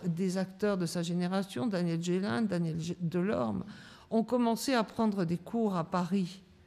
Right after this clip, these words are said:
au conservatoire, se sont repliés ensuite sur la Côte d'Azur, euh, à cause de l'occupation, mais c'est tard.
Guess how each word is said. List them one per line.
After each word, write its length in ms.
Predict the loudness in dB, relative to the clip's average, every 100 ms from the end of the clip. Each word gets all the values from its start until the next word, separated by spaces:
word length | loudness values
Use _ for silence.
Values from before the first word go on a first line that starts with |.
| -20 -20 -20 _ _ _ _ -4
au 80 |
conservatoire, 840 | 0 0 0 -2 -2 -4 -2 -2 -4
se 180 | -2 -2
sont 180 | 0 0
repliés 400 | 0 0 0 0
ensuite 280 | 0 -4 -6
sur 120 | -6
la 100 | -6
Côte 200 | -6 -6
d'Azur, 400 | -4 -4 -6 -8
euh, 200 | -10 -16 -20 -20 -20
à 40 | -10
cause 160 | -8
de 80 | -6
l'occupation, 720 | -6 -8 -10 -10 -10 -6 -6 -6 -16 -20 -20 -2
mais 80 | 2
c'est 240 | 2 0
tard. 440 | 2 2 0 -8